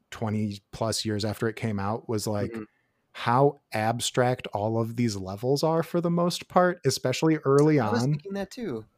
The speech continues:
Speaker 1: Like, <laughs> um, I was, like, circling back to the Bowser level I was talking about with the one coin that I can't get. Um,
Speaker 2: Mm-hmm.
Speaker 1: there's this section where if you're,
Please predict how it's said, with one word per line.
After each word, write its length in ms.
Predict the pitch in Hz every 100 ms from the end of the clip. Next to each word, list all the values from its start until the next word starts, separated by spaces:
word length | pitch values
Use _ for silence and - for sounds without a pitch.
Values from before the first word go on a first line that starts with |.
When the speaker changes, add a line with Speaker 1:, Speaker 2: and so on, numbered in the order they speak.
| _ _ _
Speaker 1:
Like, 300 | 139 139 135 - 104 - - - -
<laughs> 540 | - 202 220 175 - -
um, 420 | 135 127 120 123 _ _ _ _ -
I 80 | 135
was, 280 | 143 - - 185
like, 180 | 143 127
circling 500 | - 143 143 147 131
back 300 | 117 120 -
to 100 | 135
the 140 | 117 110
Bowser 460 | 104 101 110 120
level 240 | 120 120 123
I 80 |
was 100 | 123
talking 220 | - 123 127
about 200 | 127 123
with 140 | 107
the 160 | 110 104
one 360 | 107 107 104
coin 340 | 101 - 107 110
that 120 | 117
I 100 | 117
can't 280 | - 135 -
get. 240 | 143 151 - - - 110 -
Um, 280 | 120 110
Speaker 2:
Mm-hmm. 140 | 120 120
Speaker 1:
there's 200 | 139 139
this 180 | 180 -
section 380 | 160 160 160 143
where 220 | 127 127
if 140 | 131 123
you're, 260 | 127 107